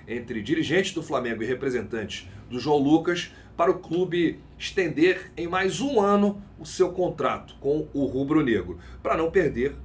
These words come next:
o atleta de graça para o Cuiabá. Diferente, é, dessa negociação que foi feita com o P P, né? O P P, o contrato dele,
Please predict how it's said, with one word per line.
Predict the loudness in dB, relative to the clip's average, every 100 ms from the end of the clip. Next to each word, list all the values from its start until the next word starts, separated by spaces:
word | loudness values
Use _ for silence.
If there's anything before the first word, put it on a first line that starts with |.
| -6
o | -4
atleta | -4 -4 -4 -4 -6 -10 -10
de | -8 -4
graça | 0 2 0 -2 -6 -8 -10 -20 -2
para | 4 6 6 4 2 0
o | -4
Cuiabá. | -2 2 4 4 0
Diferente, | -4 -4 -2 0 -2 -4 -10 -14 -20 -12
é, | -4 0 2 4 2 2 0 0
dessa | -2 -2 0 2 4 2 0 -4
negociação | -2 -2 -2 -2 -4 -6
que | -2
foi | -2
feita | 0 -4 -2 -4
com | -6 -6 -4
o | 0
P | 2
P, | 2 2 0
né? | -2
O |
P | -4 -6
P, | -4
o | -6
contrato | -4 -4 -6 -4
dele, | 0 0